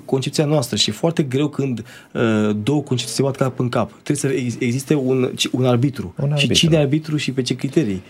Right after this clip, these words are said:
Speaker 1: îl alege?
Speaker 2: În contextul acesta, arbitrul, uh, trebuie să fie acea autoritate care, uh, are, uh, are baza legală de a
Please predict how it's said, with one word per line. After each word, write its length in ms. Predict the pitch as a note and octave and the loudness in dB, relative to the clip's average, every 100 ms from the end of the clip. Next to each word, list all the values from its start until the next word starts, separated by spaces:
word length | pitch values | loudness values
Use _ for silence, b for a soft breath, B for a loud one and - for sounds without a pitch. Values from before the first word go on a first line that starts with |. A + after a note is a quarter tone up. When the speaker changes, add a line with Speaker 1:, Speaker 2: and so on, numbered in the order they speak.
| B | B
Speaker 1:
îl 80 | A#2 | 0
alege? 300 | G#2+ F#2 F2 | 2 0 0
Speaker 2:
În 100 | A2+ | 0
contextul 640 | A2+ G#2+ G#2 C#3 - B2+ | 2 0 0 -2 -2 0
acesta, 460 | A2 - A#2 - B2 | 0 0 -4 -2 -2
arbitrul, 600 | A2+ A2 A#2 C3 B2+ A#2 | 0 -2 -2 0 0 2
uh, 680 | A2 G2 F2+ F2 E2 - - - | 4 2 2 0 -2 -6 -8 -8
trebuie 240 | - G#2 - | -2 0 0
să 120 | F2 | -2
fie 180 | - G#2 | 0 -2
acea 200 | - A2+ | 2 0
autoritate 600 | G2+ F#2+ E2 G2 - D#2+ | 2 0 0 0 0 -4
care, 400 | - E2+ E2+ - | -2 -2 -2 -2
uh, 340 | F#2 E2+ - - - _ - | 0 0 -2 -6 -14 _ -6
are, 540 | F#2 A2 G2 D#2 - - - _ _ | 0 2 4 2 -2 -8 -20 _ _
uh, 460 | - E2 D2+ C#2+ C#2+ - - - | -8 -6 -6 -8 -10 -14 -16 -12
are 300 | - F2+ F#2+ | -4 0 2
baza 680 | D2+ G2+ F2+ D2 C#2+ C#2+ - _ _ - | 4 4 2 0 -2 -4 -8 _ _ -4
legală 720 | E2+ D#2+ D#2 - - - D3+ - _ _ _ b b b b b | 0 0 0 -2 -2 -4 -4 -10 _ _ _ b b b b b
de 180 | F2 A2 | 0 2
a 300 | A#2+ A#2+ | 4 2